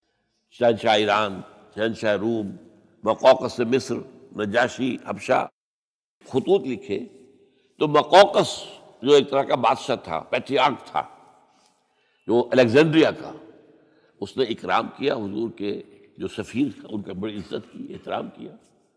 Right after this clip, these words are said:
और फिर हुजूर की खिदमत में दो जो है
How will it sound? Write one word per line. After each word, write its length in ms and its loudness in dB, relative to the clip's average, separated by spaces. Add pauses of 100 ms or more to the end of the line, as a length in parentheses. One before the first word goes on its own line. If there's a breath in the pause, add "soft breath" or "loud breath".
(720)
और 160 6
फिर 200 -2
हुजूर 360 0
की 120 -10
खिदमत 440 -6
में 320 -12 (640)
दो 340 6 (520)
जो 100 -4
है 220 -4